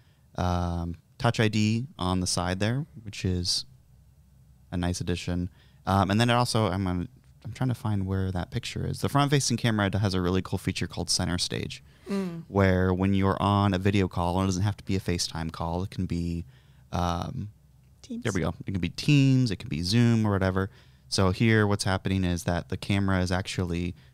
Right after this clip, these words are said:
Speaker 1: panning, zooming, cropping automatically depending on how many people are in the scene. So you can basically set it up and,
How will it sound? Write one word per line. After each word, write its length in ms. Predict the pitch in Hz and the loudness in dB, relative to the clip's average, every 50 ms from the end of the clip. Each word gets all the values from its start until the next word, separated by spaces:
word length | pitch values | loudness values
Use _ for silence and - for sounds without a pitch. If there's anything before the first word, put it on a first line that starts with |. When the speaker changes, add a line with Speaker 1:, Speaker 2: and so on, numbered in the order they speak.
| - - _ - - - _ _ | -20 -20 _ -20 -20 -20 _ _
Speaker 1:
panning, 460 | - - 131 127 127 127 123 120 117 | 0 2 4 6 6 6 6 6 4
zooming, 680 | 110 110 107 104 104 104 104 104 104 104 101 101 104 - - - - _ _ | 4 4 4 4 6 6 6 6 4 4 4 2 0 -2 -6 -14 -20 _ _
cropping 760 | - - 107 98 98 98 - 101 98 98 95 95 95 92 92 - - _ _ _ _ - _ _ _ - | -6 -2 0 2 2 2 0 0 0 0 0 0 -2 -2 -4 -8 -12 _ _ _ _ -20 _ _ _ -2
automatically 720 | 98 98 98 101 95 95 92 92 95 92 - 95 95 95 | 0 0 2 2 2 0 0 0 -2 -2 0 0 0 0
depending 340 | 92 92 - 101 95 95 90 | 0 0 0 0 0 0 0
on 140 | 85 85 87 | -2 -2 -2
how 120 | 92 90 | -2 -2
many 120 | 87 87 87 | 0 0 -2
people 320 | - - 95 - - - | -4 -6 -8 -6 -4 -4
are 60 | 87 | -4
in 80 | 85 80 | -4 -4
the 60 | 78 | -4
scene. 340 | - - - 87 92 98 120 - _ _ - - - _ _ _ | -4 -4 -2 -2 -4 -4 -6 -8 _ _ -20 -20 -20 _ _ _
So 460 | - - 98 95 95 87 87 87 87 | -4 -2 0 0 0 0 -2 -2 -2
you 200 | 90 87 87 92 | -2 -2 -4 -6
can 520 | - - 98 90 87 87 87 87 87 90 87 | -4 -2 -2 -2 0 0 -2 -2 -2 -4 -4
basically 380 | - 95 92 - - 98 - 90 | -4 -4 -4 -4 -6 -6 -6 -4
set 200 | - 131 127 120 | 0 0 2 2
it 60 | 113 | 2
up 260 | 113 110 110 107 - - _ _ _ _ - _ - | 2 2 2 0 -4 -10 _ _ _ _ -20 _ -10
and, 640 | 110 92 90 90 87 85 85 85 85 85 85 - | -6 -6 -4 -4 -4 -6 -6 -6 -6 -8 -8 -10